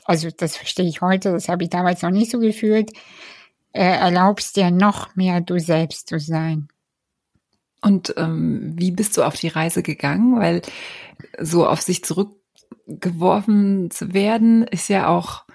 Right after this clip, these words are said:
Speaker 2: ein, ein harter Weg. Also das, was du vorher beschrieben hast, wenn man so durchrauscht und getragen wird von Erfolg und, und auch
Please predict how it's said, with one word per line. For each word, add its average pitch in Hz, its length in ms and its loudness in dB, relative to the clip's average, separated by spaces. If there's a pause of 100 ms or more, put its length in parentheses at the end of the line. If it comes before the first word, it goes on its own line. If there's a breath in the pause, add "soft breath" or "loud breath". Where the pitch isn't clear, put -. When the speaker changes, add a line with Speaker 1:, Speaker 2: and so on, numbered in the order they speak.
(440 loud breath)
Speaker 2:
ein, 165 180 -2
ein 147 340 -4
harter 165 360 -2
Weg. 139 260 -4
Also 147 340 -4 (300 loud breath)
das, - 160 -4
was 165 100 -4
du 180 80 -10
vorher 185 240 0
beschrieben 208 420 2
hast, 202 320 -2 (440 loud breath)
wenn 147 260 -2
man 151 100 0
so 143 60 -4
durchrauscht 175 880 2
und 151 160 -6
getragen 180 520 0
wird 170 140 -2
von - 140 -4
Erfolg 185 640 0
und, 160 180 -2
und - 300 -4
auch - 280 -4